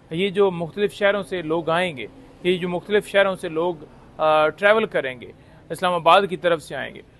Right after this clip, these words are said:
आ, तरफ, आ, आ, सवाबी की तरफ आएंगे, उनको इस आवाम के समंदर को ना कोई रोक सकता है, ना किसी में इतना दम है।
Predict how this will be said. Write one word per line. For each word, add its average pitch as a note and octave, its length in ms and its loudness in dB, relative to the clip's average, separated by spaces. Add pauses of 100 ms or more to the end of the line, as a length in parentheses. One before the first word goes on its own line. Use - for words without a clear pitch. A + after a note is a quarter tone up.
(140)
आ, D3 180 2
तरफ, E3+ 320 2
आ, - 40 -2
आ, C#3 580 0
सवाबी F3 340 -4
की F#3 120 -8
तरफ D3+ 240 -2
आएंगे, C3 340 -6 (420)
उनको G3+ 380 -4 (280)
इस F#3 260 -8
आवाम F3 340 2
के E3+ 100 -10
समंदर D#3+ 380 -6
को D#3 160 -8
ना D#3 160 -6
कोई D3+ 200 -10
रोक C#3 220 -6
सकता E3 360 -8
है, D#3 160 -6
ना F3+ 200 2
किसी F3+ 260 -8
में D#3+ 80 -4
इतना D3+ 240 -6
दम C#3+ 220 -2
है। A2 140 -16